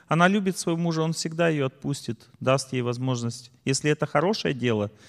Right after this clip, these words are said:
он отпустит, если нет, не отпустит. Главное, к мужу хорошо относиться с уважением. Потому что мужчины по своей п-, п-, природе в сердце очень щедры к тем, кто проявляет к ним свою любовь. Очень щедры.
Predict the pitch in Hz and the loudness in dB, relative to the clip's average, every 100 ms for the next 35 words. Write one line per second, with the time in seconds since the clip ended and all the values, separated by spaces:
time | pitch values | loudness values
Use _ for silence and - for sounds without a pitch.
0 | - _ 208 185 - 123 - 117 135 - | -20 _ 0 0 0 -4 -2 -4 -2 -2
1 | 151 180 185 117 107 - 104 98 107 - | -2 -2 -2 -2 -4 -4 -8 -8 -12 -14
2 | _ _ _ _ _ _ _ 143 156 156 | _ _ _ _ _ _ _ 2 2 2
3 | 147 143 - 147 147 123 - 113 - 107 | 0 -4 -8 -4 -2 -2 -2 -4 -2 -4
4 | 107 104 - 101 - 110 107 107 95 98 | -2 -6 -6 -10 -10 -6 -4 -2 -4 -6
5 | 101 _ _ _ _ _ _ 151 160 - | -8 _ _ _ _ _ _ -6 -4 -4
6 | 165 165 - 196 170 151 - 139 - - | -4 -2 -2 -2 -2 -6 -4 -6 -8 -20
7 | _ _ - 131 143 151 170 135 - 156 | _ _ -20 -6 -2 -2 -2 -4 -4 -2
8 | 156 - 135 - 135 123 - 123 120 147 | -2 -2 -2 -2 -6 -6 -6 -2 0 0
9 | 123 107 - - _ - 143 156 160 - | -2 -4 -14 -20 _ -4 -2 0 -4 -8
10 | _ _ - 123 123 117 117 131 123 - | _ _ -6 -4 0 -2 0 -2 -2 -4
11 | 113 113 - 107 101 101 101 95 _ _ | -4 -4 -4 -4 -4 -4 -6 -6 _ _
12 | 143 - 110 - 110 101 101 98 | -2 -2 -4 -4 -6 -4 -6 -6